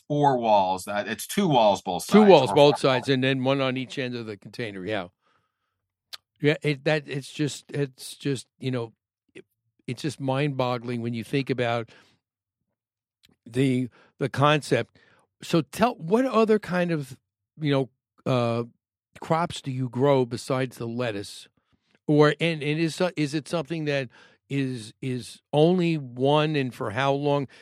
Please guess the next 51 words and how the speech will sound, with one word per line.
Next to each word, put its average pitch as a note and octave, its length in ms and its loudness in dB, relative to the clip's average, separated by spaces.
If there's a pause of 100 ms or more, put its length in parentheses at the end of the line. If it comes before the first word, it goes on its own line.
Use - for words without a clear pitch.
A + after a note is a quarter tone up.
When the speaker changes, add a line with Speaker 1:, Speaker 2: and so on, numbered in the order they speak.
(140)
Speaker 2:
How's F#3 380 0
the, F3 120 -4 (160)
how's G3 420 -2
all E3+ 200 2
that, C#3+ 260 -4 (300)
how F3+ 160 0
do G#3+ 80 0
you A3+ 120 2
put F#3+ 240 2
a C#3+ 60 2
plan D#3+ 500 -2
like B2 240 -6
that B2 220 -4
together B2 460 -4
on A#2+ 240 -6
what C3 200 -6
you B2 140 -8
need B2+ 240 -6
to A2+ 80 -16
grow? A2 400 -8 (800)
Speaker 1:
Yeah, - 100 -14
well, E3+ 340 2
I C#3+ 100 -2
mean, D3 120 0
for C#3 220 -4
us, E3 280 0
to B2+ 100 -12
be B2 100 -8
honest C3+ 200 -4
with A#2 120 -6
you, A#2 100 -6
it A#2 40 -6
was A2+ 100 -8
very B2 180 -2
much C3+ 160 -4
a C3 40 -4
trial A2+ 840 -2
and G#2 160 -6
error G#2+ 500 -2
and, G2 260 -6
and F#2+ 300 -8
sort G2+ 160 -8
of F#2+ 60 -8
just G#2 160 -8
trying G#2+ 320 -2
different A2 260 -4
things A2 320 -2
over G2+ 260 -4
the G2 100 -2
last G2+ 520 0
year. G2 520 -2